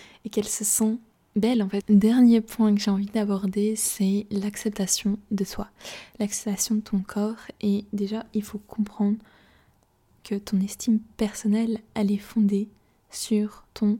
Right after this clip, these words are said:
image corporelle. Mais quand je dis acceptation de ton corps, c'est pas s'accepter à cent pour cent et être ok avec tout ton corps. Et tout ton corps comme ça pour le restant de tes jours. Non, c'est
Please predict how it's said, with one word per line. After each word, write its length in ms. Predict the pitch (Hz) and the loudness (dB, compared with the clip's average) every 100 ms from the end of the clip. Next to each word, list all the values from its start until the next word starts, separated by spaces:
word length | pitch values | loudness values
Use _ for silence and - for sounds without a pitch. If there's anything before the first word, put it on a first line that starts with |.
| - - | -6 2
image 520 | 202 202 214 202 - | 6 6 6 2 -6
corporelle. 580 | - 202 - 196 - 208 _ - - - - - - _ _ _ _ | -8 -16 -8 -10 -8 -16 _ -20 -18 -18 -20 -20 -20 _ _ _ _
Mais 260 | 202 214 226 | 6 6 2
quand 200 | 226 220 | 0 -2
je 120 | - | -2
dis 280 | - 226 233 - | 0 2 2 -2
acceptation 800 | 202 - 233 202 196 - 214 226 - _ _ _ | -10 -8 -6 -4 -4 -2 -2 -2 -8 _ _ _
de 160 | 202 202 | -4 -4
ton 180 | 196 190 | -2 -6
corps, 460 | - 220 240 - - _ _ | -2 -6 -6 -14 -16 _ _
c'est 260 | - - 220 | -8 -4 -4
pas 280 | 214 233 240 _ _ | 0 0 -2 _ _
s'accepter 580 | - - 208 - 214 226 | -2 0 0 -2 -4 -2
à 60 | 208 | 4
cent 240 | - 214 | 4 4
pour 220 | 208 208 | -2 -4
cent 260 | - 220 254 - - - - _ _ | 0 2 0 -4 -20 -20 -20 _ _
et 180 | 214 208 | -2 0
être 200 | 202 - | -2 0
ok 220 | 208 240 - | 0 -2 -4
avec 260 | 202 208 - _ | -4 -4 -10 _
tout 180 | - 247 | -8 -8
ton 180 | - 208 | 0 -2
corps. 460 | 208 220 214 - - - _ _ _ _ _ _ _ - | 0 -4 -4 -10 -20 -20 _ _ _ _ _ _ _ 0
Et 220 | 214 208 - - _ _ _ _ | 4 4 2 -18 _ _ _ _
tout 140 | 233 | -8
ton 140 | 220 214 | 0 0
corps 240 | 214 202 | 0 -6
comme 220 | - 202 | 4 4
ça 200 | 214 247 | 4 -2
pour 200 | 220 - | 0 0
le 60 | 202 | 0
restant 260 | 202 202 202 | -2 0 -2
de 40 | |
tes 200 | 202 202 | 2 0
jours. 300 | 233 214 - | 2 0 0
Non, 240 | 214 214 202 | 4 4 4
c'est 300 | - - 196 | -2 -6 -6